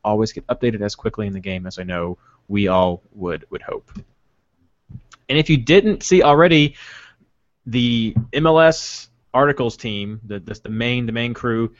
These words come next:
has this great article of, it's a comprehensive list of M L S themed podcasts, and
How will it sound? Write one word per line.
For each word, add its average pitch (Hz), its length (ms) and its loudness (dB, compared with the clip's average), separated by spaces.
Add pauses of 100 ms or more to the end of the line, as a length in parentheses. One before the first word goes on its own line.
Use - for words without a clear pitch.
(100)
has 117 140 -2
this 113 120 -6
great 127 480 2
article 117 680 2
of, 107 160 0
it's 107 140 -6
a 104 40 -8
comprehensive 131 800 -2
list 101 400 -4
of 95 200 -6
M 110 160 -4
L 104 240 -2
S 101 460 -6
themed 98 540 -6 (420)
podcasts, 95 840 0
and 120 280 0